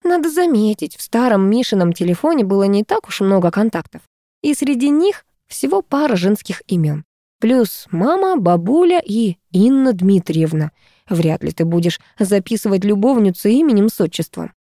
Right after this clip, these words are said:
Если только она не старше тебя, или если у тебя нет жены, от которой нужно прятать эту самую любовницу. Был ли у Усов когда-то женат? Не знаю. Чёрт, да у него могли быть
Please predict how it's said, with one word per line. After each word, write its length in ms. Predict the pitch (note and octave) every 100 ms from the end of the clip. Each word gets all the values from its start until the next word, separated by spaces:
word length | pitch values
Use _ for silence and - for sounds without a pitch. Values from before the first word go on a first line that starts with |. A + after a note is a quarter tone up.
| _ _ _ _ _ _
Если 420 | C4+ D#4 G4 F4 F4+
только 480 | A3+ C#4 C#4 D4+
она 220 | C#4 G#3 A3+
не 120 | B3
старше 400 | - F3+ - G3
тебя, 800 | - A3+ E3+ D#3 D3 D3+ D3+ D3 -
или 220 | A3 G3+
если 320 | F3+ F3 F#3
у 100 | E3+
тебя 260 | E3 F3 E3+
нет 200 | E3 E3+
жены, 480 | E3+ E3 D#3+ F#3 D#4
от 100 | -
которой 360 | D#3 E3+ E3+
нужно 320 | F3 E3+ F3 - _ -
прятать 420 | D#4 F3 - -
эту 160 | D#3+
самую 480 | E3 F3+ E3+ E3 D#3 - _ -
любовницу. 960 | E3 A#3 C4 A#3+ F3 D#3 D3 - - - _ _ _ _ _ _ _ -
Был 280 | D#3+ A#3 D#4
ли 120 | G#3+
у 180 | F#3+ -
Усов 480 | C#4 G4 - - _ _
когда-то 640 | - F#3 A3+ C#4 C4+ C4 G#3+
женат? 600 | E3 B3 A3 D3+ - _ _ _ _
Не 180 | E3+ F3
знаю. 500 | G#3+ G3+ D#3 D3+ _ _ _ _ _ _ _ -
Чёрт, 420 | - G3+ D#3+ E3
да 340 | F#3+ G3 G3
у 100 | G#3+
него 340 | A3+ A#3+ C4 C4+
могли 320 | G3 G#3+ A#3+
быть 220 | A#3 -